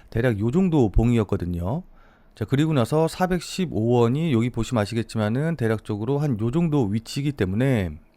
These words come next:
제 문자를 받아보신 분들은 누구나 다 사백십오 원 이하 가격대에서 매수할 기회를 충분히 줬다라는 걸 확인해 보실 수 있으실 거예요. 자, 그러니까 제 문자를 조금 늦게 보셨다라고 한다고 하더라도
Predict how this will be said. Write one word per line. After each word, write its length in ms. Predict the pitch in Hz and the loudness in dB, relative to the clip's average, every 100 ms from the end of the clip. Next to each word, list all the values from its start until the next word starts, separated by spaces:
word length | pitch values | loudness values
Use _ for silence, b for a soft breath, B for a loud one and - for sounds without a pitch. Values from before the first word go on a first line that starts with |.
| _ - | _ -6
제 140 | - | -2
문자를 440 | 131 117 127 139 147 | 0 2 2 2 2
받아보신 560 | - 120 127 139 147 | 0 2 2 0 0
분들은 560 | 120 113 113 135 156 117 | 0 0 0 0 -2 -2
누구나 340 | 110 123 123 | -2 0 0
다 340 | 113 117 147 165 | 0 0 0 0
사백십오 920 | - 175 175 156 - - 165 107 120 | -2 0 0 -2 -4 -6 -4 0 4
원 200 | 131 104 | 4 2
이하 240 | 110 131 | 0 0
가격대에서 720 | 131 107 113 113 107 - 156 | 0 -4 -2 0 2 2 -2
매수할 460 | 110 104 - 123 120 | 0 -2 0 0 0
기회를 440 | - 107 113 156 | 0 0 0 -2
충분히 360 | - - 185 190 | -2 -4 0 -2
줬다라는 500 | - 107 123 101 107 | -2 -2 0 0 0
걸 120 | 117 | 0
확인해 260 | 113 165 170 | 0 0 0
보실 220 | 120 117 | 0 -2
수 80 | 110 | -4
있으실 260 | 98 117 | -4 -6
거예요. 540 | - 110 104 90 90 156 - B B B B | -2 0 0 0 -2 -6 -10 B B B B
자, 160 | B 123 | B 0
그러니까 180 | 135 139 | 0 0
제 120 | 135 | 0
문자를 300 | 113 113 131 | 0 -2 -4
조금 220 | 147 143 | -2 -2
늦게 180 | 107 147 | -2 -2
보셨다라고 540 | 135 131 127 101 107 | -2 -2 -2 -2 0
한다고 260 | 135 139 127 | -2 -2 -2
하더라도 600 | 147 143 113 143 156 | -2 0 -2 0 -2